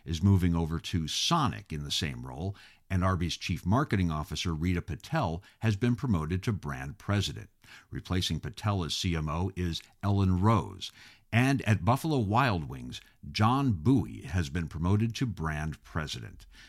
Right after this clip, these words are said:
Congratulations to all, and go get 'em. Career Moves today has been brought to you by Citron Cooperman. Citron Cooperman is proud to be home of one of the leading franchising practices in the country.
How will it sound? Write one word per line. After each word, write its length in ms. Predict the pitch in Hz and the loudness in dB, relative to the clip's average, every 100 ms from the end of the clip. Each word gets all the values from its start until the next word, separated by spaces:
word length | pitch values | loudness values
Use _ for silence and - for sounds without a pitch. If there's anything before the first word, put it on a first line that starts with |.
| _ | _
Congratulations 960 | - - 87 73 82 104 101 101 95 - | -10 -2 -2 0 2 2 4 2 0 0
to 160 | 98 - | -6 0
all, 400 | 110 127 143 - - _ - | 2 2 0 -4 -16 _ -14
and 240 | 67 - | -10 -4
go 480 | 87 92 95 92 76 | 2 4 6 4 2
get 220 | 82 73 | -6 -8
'em. 220 | - 85 - - - - | -10 -16 -20 -20 -20 -16
Career 260 | - 139 156 | 4 6 8
Moves 260 | 143 127 | 6 4
today 220 | - 117 127 | 2 2 2
has 140 | 101 | 4
been 160 | 104 95 | 4 4
brought 240 | 123 139 | 4 2
to 80 | 127 | 2
you 60 | |
by 180 | 101 90 | 4 2
Citron 560 | 80 - 175 - 165 139 | 0 0 -2 0 0 0
Cooperman. 600 | - 120 110 69 113 98 - - - | -2 -4 -2 -6 -8 -16 -20 -20 -4
Citron 400 | - 208 170 107 | 0 2 2 2
Cooperman 500 | 127 98 65 60 71 | 2 0 -4 -8 -10
is 100 | - | -4
proud 280 | 113 123 | 0 0
to 80 | 104 | 0
be 140 | 92 85 | -2 0
home 340 | 104 98 98 - | 4 4 4 2
of 80 | 73 | -4
one 160 | 90 | -2
of 120 | 87 | -2
the 80 | 107 | -4
leading 440 | 67 82 135 143 107 | -4 0 2 2 0
franchising 760 | 101 101 98 95 87 78 78 | 0 2 2 2 0 0 -2
practices 640 | 85 80 - 76 85 76 - | -2 -4 -4 -8 -6 -6 0
in 200 | 98 98 | 4 4
the 80 | |
country. 520 | 95 - 73 - 50 | 4 -2 -2 -4 -12